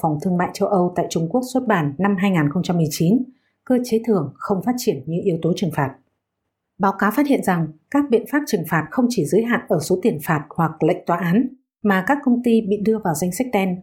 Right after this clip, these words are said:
có thể đối diện với việc bị thanh tra nhiều hơn, cũng như trở thành mục tiêu bị kiểm toán, hạn chế trong việc được chính phủ chấp thuận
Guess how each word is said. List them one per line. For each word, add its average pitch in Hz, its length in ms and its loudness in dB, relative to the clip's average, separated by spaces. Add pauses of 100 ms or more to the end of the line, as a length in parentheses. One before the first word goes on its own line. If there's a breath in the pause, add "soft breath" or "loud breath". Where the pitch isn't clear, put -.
có 208 180 -2
thể 175 140 0
đối 165 120 2
diện 196 300 0
với 160 140 0
việc 202 220 -2
bị 180 220 0
thanh 196 180 -2
tra 190 180 0
nhiều 165 180 2
hơn, 190 200 4 (180 loud breath)
cũng 226 220 2
như 196 280 0
trở 160 180 0
thành 156 180 0
mục 151 180 -2
tiêu 202 200 2
bị 190 180 0
kiểm 139 180 -2
toán, 170 280 2 (200)
hạn 202 280 -2
chế 196 300 2
trong 175 160 -6
việc 160 280 0
được 170 180 0
chính 175 240 -2
phủ 151 160 0
chấp 247 160 -4
thuận 202 140 0